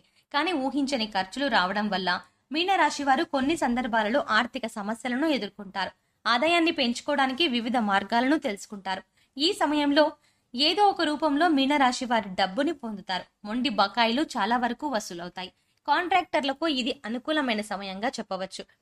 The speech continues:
చిన్న చిన్న కాంట్రాక్టర్లు కూడా లాభాలు పొందుతారు అని చెప్పవచ్చు. మీనరాశి విద్యార్థులకు ఈ సమయం అంతగా అనుకూలించకపోవచ్చు.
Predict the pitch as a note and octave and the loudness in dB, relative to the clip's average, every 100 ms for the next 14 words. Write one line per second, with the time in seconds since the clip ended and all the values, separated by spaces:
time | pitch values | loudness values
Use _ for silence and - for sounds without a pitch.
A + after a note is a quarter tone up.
0 | _ _ _ F4 G4 G#4+ G#4 G4+ D#4+ C4+ | _ _ _ -4 -4 -2 0 0 2 2
1 | C#4 D4 D4 C#4+ C4+ C4 C#4+ D#4 A3 G#3 | 4 2 2 -2 -2 0 0 2 2 2
2 | G#3+ G#3+ G#3 F#3+ G#3+ B3+ B3+ C#4 B3 A#3+ | 0 -2 -8 -10 -4 -2 0 0 0 -4
3 | - G3 F#3+ - - _ _ _ C#4+ F4 | -10 -10 -12 -14 -18 _ _ _ 0 4
4 | F#4+ D#4+ - B3+ G3+ A3+ A#3 A#3 G#3+ A3 | 6 4 2 -2 0 2 2 0 -2 0
5 | D#4+ A#3+ D4 D4+ B3 B3 A#3+ G3+ G#3+ - | 0 0 0 0 0 -2 -4 -8 -6 -2
6 | A#3+ G3+ G3+ F#3+ - A3+ G#3 F#3+ G3 F#3 | -2 -2 -6 -8 -10 -8 -8 -10 -14 -14
7 | F#3 F3 - | -14 -14 -16